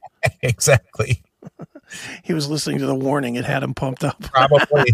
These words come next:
Speaker 2: <laughs> Probably true.
Speaker 1: Probably. Yeah. He was in there listening to the warning.
Speaker 2: That's right. He was so fired up from listening to the warning that he, he,
Speaker 1: He
Speaker 2: he
Speaker 1: did.
Speaker 2: crashed.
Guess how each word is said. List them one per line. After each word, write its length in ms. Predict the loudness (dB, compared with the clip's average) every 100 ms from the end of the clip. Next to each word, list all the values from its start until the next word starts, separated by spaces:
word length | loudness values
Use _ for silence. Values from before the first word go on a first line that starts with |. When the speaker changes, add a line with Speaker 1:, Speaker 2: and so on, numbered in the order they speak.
| 2
Speaker 2:
<laughs> 200 | -2 -4
Probably 300 | 2 2 2
true. 200 | -2 0
Speaker 1:
Probably. 200 | 4 4 2 2
Yeah. 260 | 6 6 6
He 100 | 4
was 140 | 2 4
in 180 | 4 4
there 100 | 2 0 -2 -6 -6 2
listening 420 | 2 4 4 6
to 60 | 6
the 100 | 6
warning. 500 | 8 8 8 6 4 2 -10 -20 -12
Speaker 2:
That's 120 | -2
right. 300 | 2 2 0
He 100 | -4
was 120 | -2
so 220 | 2 4 2
fired 420 | 4 4 6 6
up 140 | 4 2
from 140 | -2
listening 340 | -2 -2 -2 -2
to 80 | 0
the 80 | 0
warning 400 | 0 0 0 0
that 140 | -2
he, 160 | -2 -4 -8 -10
he, 140 | -8 -8 _ -20 2
Speaker 1:
He 80 | 6 8
Speaker 2:
he 60 | 8
Speaker 1:
did. 100 | 6
Speaker 2:
crashed. 640 | 6 6 6 4 0 -6